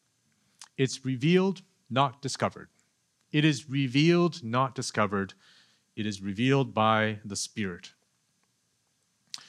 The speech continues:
The wisdom of Paul, that Paul is imparting to the mature, contrasted boldly with the wisdom of the day.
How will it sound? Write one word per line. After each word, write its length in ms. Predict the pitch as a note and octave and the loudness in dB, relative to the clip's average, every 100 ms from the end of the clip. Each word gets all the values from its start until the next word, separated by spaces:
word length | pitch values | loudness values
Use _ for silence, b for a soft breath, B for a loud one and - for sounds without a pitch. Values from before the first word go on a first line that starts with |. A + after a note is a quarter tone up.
| B - | B -10
The 100 | G#2 | 0
wisdom 680 | C3 D#3 - A2+ E2+ A2 - _ _ _ | 2 2 0 -2 -2 -12 -16 _ _ _
of 200 | G#2 G2 | -8 -8
Paul, 600 | - C3 B2 F#2+ G2+ A#2+ _ _ | -8 -2 0 0 -4 -10 _ _
that 140 | G#2 G2+ | -14 -6
Paul 220 | - A#2+ | -2 -2
is 100 | G#2 | -2
imparting 380 | G2 - A#2+ A#2 | -4 0 0 0
to 80 | B2 | -4
the 60 | |
mature, 520 | C#3 - - F#2+ A#2+ - b b b b b b b b b | -6 -6 -6 -6 -6 -8 b b b b b b b b b
contrasted 800 | - D3 F3 - D3 C#3+ D3+ A#2 - | 0 2 2 4 2 2 -6 -8 -12
boldly 600 | - D#3+ G3 E3+ G#2 F2 G2+ | -6 2 4 4 -2 -12 -8
with 180 | G#2 G2 | -8 -6
the 80 | G2 | -4
wisdom 300 | G#2 - G#2 | -4 -4 -8
of 100 | F#2+ | -8
the 80 | |
day. 180 | F#2+ E2+ | -8 -10